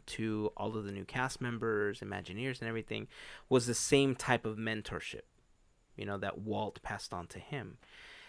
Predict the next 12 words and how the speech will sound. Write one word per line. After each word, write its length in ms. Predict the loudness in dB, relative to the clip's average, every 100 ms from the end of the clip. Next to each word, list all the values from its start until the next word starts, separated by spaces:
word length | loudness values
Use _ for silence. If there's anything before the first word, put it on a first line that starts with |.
| -20 -2
And 360 | 6 10 10 8 -2 -20 -20 -20 -20 -16 -2
to 200 | 6 8
a 40 | 10
lot 220 | 12 12
of 100 | 10
people, 380 | 4 6 8 8
he 180 | 6
was 140 | 2 4
kinda 260 | 2 4
known 340 | 4 2 2 0
as 340 | -2 -2 -2 -4
the, 340 | -2 0 2